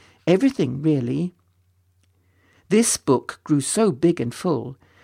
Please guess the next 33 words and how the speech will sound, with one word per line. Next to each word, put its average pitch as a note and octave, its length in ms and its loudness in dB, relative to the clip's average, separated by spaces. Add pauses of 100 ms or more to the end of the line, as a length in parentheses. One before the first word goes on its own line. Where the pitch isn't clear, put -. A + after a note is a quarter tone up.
(120)
that D3+ 180 2
the F3+ 80 -2
princess G#3 560 -2
decided G3+ 600 -2
to - 80 -6
call D#3+ 320 -2
it - 260 -10 (380)
The D#3 140 2
Dragon G3+ 800 0
Document, - 720 -6 (640)
and E3 160 2
it D#3+ 120 2
was D#3+ 140 -2
placed G#3+ 420 0
on F#3+ 140 2
the E3 80 2
shelves E3 500 0
of G3 140 -6
the G3+ 60 -4
palace D#3 440 -4
library C3+ 640 -4 (280)
to G3 100 4
be G3 180 -2
added C#3+ 400 0
to C#3+ 220 -2
from D3+ 220 -4
time C3+ 320 -4
to D3 80 -10
time. C3 640 -8 (1200)
She G#3+ 300 2
wasn't D#3+ 360 -2
to D3+ 80 -2
know B2 440 -2